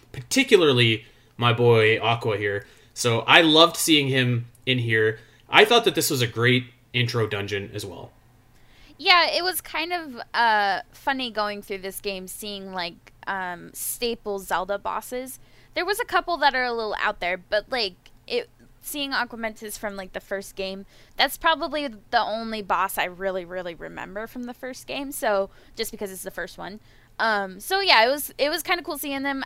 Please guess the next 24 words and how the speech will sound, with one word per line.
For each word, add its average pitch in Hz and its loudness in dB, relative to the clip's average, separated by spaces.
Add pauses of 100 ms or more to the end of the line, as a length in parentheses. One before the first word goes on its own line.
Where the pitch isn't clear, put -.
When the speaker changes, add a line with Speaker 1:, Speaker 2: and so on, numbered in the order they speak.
Speaker 2:
It, 202 -6
it 247 -2
wasn't, 233 -4
like, 226 -6
a 220 0
super 226 -10
crazy 208 -6
cool 208 -8
fight. 208 -6
It 190 -12
was 196 -12
pretty 202 -14
simple, 233 -8
but 214 -2 (300)
just 392 -6
the 427 -4
fact 277 -2
that 240 -2
he 208 -6
was 202 -2
there 180 -4
was 170 -12
kinda 180 -12
neat. 175 -16